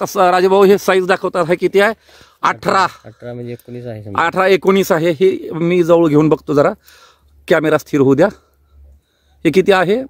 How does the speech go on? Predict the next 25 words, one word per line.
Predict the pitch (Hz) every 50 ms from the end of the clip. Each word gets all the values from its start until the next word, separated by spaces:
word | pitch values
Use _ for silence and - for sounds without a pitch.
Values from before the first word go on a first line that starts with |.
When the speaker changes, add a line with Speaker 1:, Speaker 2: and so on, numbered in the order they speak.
| _ -
Speaker 1:
मला | 277 254 180 170 180
ह्याच्यात | 190 185 151 147 - 170 160
दिसत | 147 139 131 - 156
नाही | 147 131 123 175 233 - - -
कॅमेरामध्ये. | 127 117 113 107 107 101 110 101 165 196 - _ _ _ _ _ _ _ _ - - - - - - - - - _ _ _ _ _ - -
अ, | 151 147 147 143 143 151 151 160 151 143 - - - - - - _ _ -
Speaker 2:
एकोणीस. | 120 - - 120 117 185
Speaker 1:
एकोणीस | 202 - - 240 233 220 226 - -
आहे, | 175 147 107 139 170 - _ _ _ _ _ _ - - - - -
याची | 147 139 - 180 180 170
साईज | - - 170 175 170 160
एकोणीस | 170 156 - 180 180 185 180 -
आहे, | 175 139 127 120 135 165 - - - - - - - - - - -
म्हणजे | 214 214 233 247
जवळपास | 208 247 247 254 254 233 - 254 262 262 247 - 262
अठरा | 262 233 220 214 196 196 - - 220 233 233 -
plus | - 226 226 233 - 220
एकोणीस, | 208 180 - 220 220 214 190 196 208 - - _ _ _ _ _ _ _ _ -
अ, | 185 180 185 190 190 190 190 190 190 190 190 190 190 190 185 185 185
हे, | 185 180 175 190 196 185
ही | 156 202 202
साईज | - - 202 202 226 208 185 - _ _ _ _ _ _ _ _
आरामशीर | - 175 180 196 190 - - - 175 156
आहे. | 143 127 120 160 - _ _ _ _ _ _ _ _ _ _ _ _ _ _ _ _ _ _ _ -
अठरा | 147 127 - 165